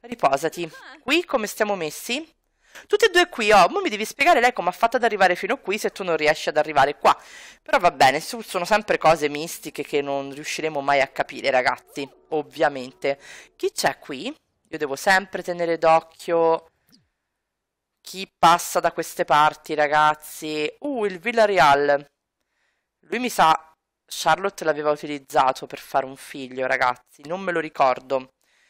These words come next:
Speaker 1: Però nel dubbio preferisco non utilizzarlo perché sono i personaggi un po' storici questi, quindi preferisco evitare, almeno per ora.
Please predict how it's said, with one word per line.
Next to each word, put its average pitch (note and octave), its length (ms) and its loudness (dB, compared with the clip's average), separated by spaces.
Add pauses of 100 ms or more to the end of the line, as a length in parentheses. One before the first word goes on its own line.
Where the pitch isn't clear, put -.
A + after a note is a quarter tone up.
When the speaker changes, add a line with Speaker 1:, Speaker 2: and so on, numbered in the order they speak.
(300)
Speaker 1:
Però F#3 220 6
nel F#3 180 0
dubbio F#3+ 260 -2
preferisco F3 520 -6
non D#3+ 120 -4
utilizzarlo C#3+ 760 0
perché D3+ 380 -6
sono D#3+ 180 -6
i D3+ 40 -6
personaggi D#3+ 560 -4
un E3 80 -12
po' E3+ 120 -8
storici D3 680 2
questi, D3 500 -6
quindi C#3 500 -10 (1000)
preferisco G3 500 -2
evitare, D3+ 500 0 (1400)
almeno D#3 380 -6
per C#3+ 180 -4
ora. C#3 360 0